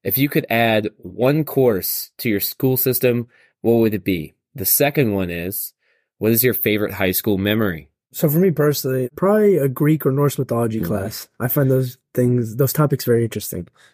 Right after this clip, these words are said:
Speaker 1: That is Greek mythology. Well, it's more Roman, uh, mythology,
Speaker 2: Yeah.
Speaker 1: but some of them tie into each other. Is covered by some Latin teachers within the county, which I think we have a few of since the decreasing popularity in the subject, but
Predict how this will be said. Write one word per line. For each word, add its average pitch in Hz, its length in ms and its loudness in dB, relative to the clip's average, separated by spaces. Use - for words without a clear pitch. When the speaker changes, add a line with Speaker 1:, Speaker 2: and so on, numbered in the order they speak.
Speaker 1:
That 117 320 2
is 107 280 4
Greek 127 380 0
mythology. 113 640 0
Well, 139 280 2
it's 139 160 -2
more 196 200 2
Roman, 101 560 0
uh, 101 180 0
mythology, 101 580 0
Speaker 2:
Yeah. 117 100 -2
Speaker 1:
but 107 160 -2
some 165 240 0
of 180 60 0
them 127 140 2
tie 107 220 -2
into 104 220 -2
each - 480 -8
other. 92 240 0
Is 113 340 0
covered 139 540 0
by 107 180 2
some 117 340 0
Latin 113 720 0
teachers 123 440 -2
within 110 300 0
the 101 80 0
county, 113 480 -2
which 107 200 0
I 104 80 2
think 143 200 -2
we 143 100 2
have 117 80 0
a 98 80 0
few 113 340 2
of 87 320 -4
since - 360 0
the 85 380 -2
decreasing 95 460 0
popularity 87 640 2
in 80 80 0
the 80 60 -4
subject, 95 460 0
but 82 160 0